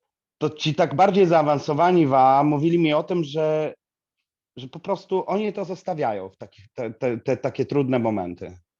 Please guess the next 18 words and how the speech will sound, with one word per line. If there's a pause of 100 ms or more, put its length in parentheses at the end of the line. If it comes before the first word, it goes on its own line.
(240)
Ja
mówię:
„No
ale
no
i
co
ty
robisz,
człowieku?
No
i
co?
I
po
prostu
tak,
y,